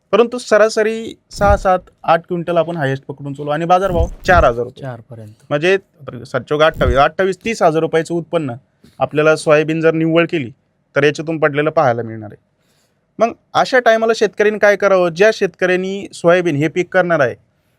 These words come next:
Speaker 1: तर अशा शेतकऱ्यांनी, अ, मी सांगतो की बाबा, त्याच्यामध्ये तूर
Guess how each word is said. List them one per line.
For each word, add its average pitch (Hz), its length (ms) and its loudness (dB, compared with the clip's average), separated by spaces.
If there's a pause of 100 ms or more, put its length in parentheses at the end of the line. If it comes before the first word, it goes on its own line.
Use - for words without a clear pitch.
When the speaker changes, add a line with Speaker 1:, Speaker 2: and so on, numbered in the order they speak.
(120)
Speaker 1:
तर 202 80 4 (100)
अशा 180 280 0
शेतकऱ्यांनी, 170 680 -4 (140)
अ, 143 100 -4 (500)
मी 160 140 -6
सांगतो 151 360 -4
की 123 140 -8
बाबा, 131 220 -6
त्याच्यामध्ये 151 420 -4
तूर 165 360 0